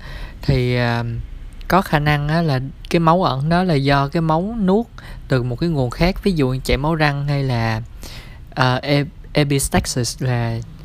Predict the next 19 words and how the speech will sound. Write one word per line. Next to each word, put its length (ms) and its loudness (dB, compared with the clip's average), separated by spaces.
chảy 100 0
máu 120 4
mũi. 240 2
Tuy 140 2
nhiên 300 -2
á, 120 -2
là 600 -2
phương 200 -2
pháp 280 -2
mà 120 0
gold 260 -2
standard 460 -4
là 60 -4
coloscopy. 720 0
Tiếp 160 4
theo 320 8
á, 80 4
là 280 4
staging. 640 2